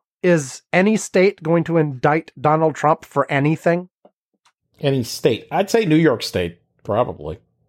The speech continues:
Speaker 1: Yeah, I, I would agree. I,
Speaker 2: Yes.
Speaker 1: I, I, I would say yes, and I will agree on New York. They're finally gonna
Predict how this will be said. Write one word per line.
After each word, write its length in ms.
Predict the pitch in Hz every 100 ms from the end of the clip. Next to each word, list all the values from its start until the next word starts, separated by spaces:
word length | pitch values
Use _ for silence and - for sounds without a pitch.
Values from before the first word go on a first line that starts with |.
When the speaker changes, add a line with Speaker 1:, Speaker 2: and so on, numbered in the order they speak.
| _ _ -
Speaker 1:
Yeah, 360 | 170 175 139 131
I, 160 | 170 185
I 120 | 180 202
would 180 | 226
agree. 380 | 202 156 175 175
I, 80 | 135
Speaker 2:
Yes. 360 | 156 131 - -
Speaker 1:
I, 100 | 165 -
I, 120 | 180 190
I 40 |
would 140 | 226 196
say 160 | 240
yes, 440 | 214 196 196 180 -
and 360 | - 160 160 156
I 120 | 165 175
will 160 | 190
agree 300 | 180 156 196
on 160 | 185 165
New 80 | 147
York. 400 | 139 170 233 156
They're 140 | 151
finally 640 | - - 165 180 185 180
gonna 400 | 156 170 165 156